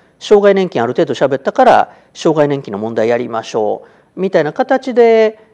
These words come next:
えー、直近の事例問題、えー、潰していくんですけど、その際に、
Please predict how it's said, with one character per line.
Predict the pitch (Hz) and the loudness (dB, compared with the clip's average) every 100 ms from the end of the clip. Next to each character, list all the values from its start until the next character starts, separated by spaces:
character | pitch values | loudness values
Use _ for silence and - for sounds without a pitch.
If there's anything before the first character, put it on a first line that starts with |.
| - | -10
え | - 151 | -2 0
ー、 | 147 | 0
直 | 185 | -4
近 | - | -4
の | 165 | -4
事 | 117 | -4
例 | 101 | -6
問 | 104 117 95 | -6 -6 -8
題、 | 92 87 - _ _ | -10 -12 -14 _ _
え | - | -14
ー、 | 107 | -12
潰 | - 151 | -10 -10
し | 143 | -8
て | 131 | -8
い | 127 | -8
く | 131 | -10
ん | 101 | -14
で | 85 | -14
す | - | -18
け | - | -14
ど、 | 139 151 - - | -4 -2 -4 -8
そ | - | -8
の | 320 339 | -4 -2
際 | 330 269 156 | 2 4 2
に、 | 202 247 254 247 - | -2 -6 -6 -8 -14